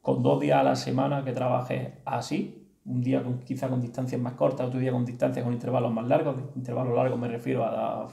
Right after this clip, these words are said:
entre uno y cuatro minutos, intervalos cortos, podríamos decir, desde dos para abajo, ¿no? Vale, vamos a hacer esa horquilla ahí intermedia.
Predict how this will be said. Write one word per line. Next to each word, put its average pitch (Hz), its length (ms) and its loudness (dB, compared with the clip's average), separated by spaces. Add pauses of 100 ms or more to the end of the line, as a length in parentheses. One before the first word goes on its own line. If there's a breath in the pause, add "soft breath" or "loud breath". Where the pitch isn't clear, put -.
(100)
entre 113 340 -6
uno 127 300 6
y 120 160 0
cuatro 135 300 4
minutos, 170 480 0 (400 loud breath)
intervalos 120 720 -2
cortos, 131 340 -2
podríamos 123 300 0
decir, 123 500 -4
desde 117 280 -4
dos 123 240 0
para 117 160 0
abajo, 170 500 6
¿no? 147 280 -4 (200)
Vale, 127 140 -2
vamos 123 140 0
a - 20 2
hacer 127 180 2
esa 127 160 0
horquilla 151 380 0
ahí 143 120 2
intermedia. 147 560 0